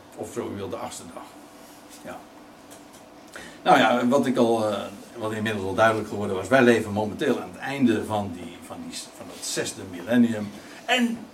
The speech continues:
ja, wat dacht je wat? En, eh, voordat deze samenkomst, eh,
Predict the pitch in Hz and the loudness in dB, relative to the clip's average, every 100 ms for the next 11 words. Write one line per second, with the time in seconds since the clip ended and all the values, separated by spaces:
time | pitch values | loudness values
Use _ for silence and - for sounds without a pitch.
0 | - 120 127 - - - - - - - | -12 -4 -2 -2 -8 -16 -20 -20 -20 -20
1 | - - 117 139 117 107 98 95 - - | -14 -6 -4 -4 -4 -2 -2 -4 -14 -18
2 | - - - - - 104 98 95 90 87 | -20 -20 -20 -18 -8 -8 -8 -8 -10 -12
3 | - - - - - - - - 135 117 | -16 -20 -20 -20 -20 -20 -10 2 8 8
4 | 110 - 113 107 98 127 123 101 107 104 | 6 2 0 0 2 6 6 4 -6 -8
5 | - | -8